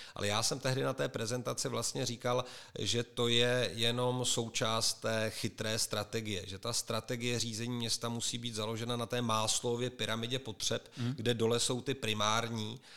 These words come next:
Speaker 1: a tam musíme umět nabídnout každému v tom městě něco ale na vrcholu je ten pocit, že můžete svůj život aktivně ovlivňovat a i těm vrstvám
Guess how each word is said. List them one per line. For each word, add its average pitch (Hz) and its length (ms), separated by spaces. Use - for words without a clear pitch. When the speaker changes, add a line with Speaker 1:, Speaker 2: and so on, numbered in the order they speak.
Speaker 1:
a 110 100
tam 117 180
musíme 120 560
umět 123 420
nabídnout 113 460
každému 117 560
v 127 80
tom 123 160
městě 120 320
něco 123 480
ale 120 160
na 113 120
vrcholu 123 480
je 120 80
ten 123 220
pocit, 117 680
že 113 220
můžete 117 580
svůj 120 280
život 120 280
aktivně 120 420
ovlivňovat 110 640
a 113 80
i 107 120
těm 135 260
vrstvám 120 760